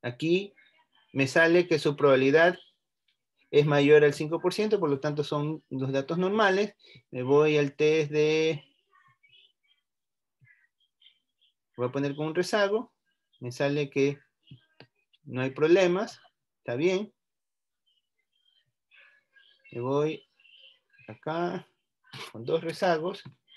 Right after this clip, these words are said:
tampoco. Me voy con tres.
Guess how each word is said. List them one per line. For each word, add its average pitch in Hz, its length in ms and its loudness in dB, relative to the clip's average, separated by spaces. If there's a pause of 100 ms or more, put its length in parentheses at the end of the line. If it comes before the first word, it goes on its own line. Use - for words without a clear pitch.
(1200)
tampoco. 175 720 -2 (1900)
Me 127 80 -8
voy 131 200 -2
con 143 200 0
tres. 185 480 2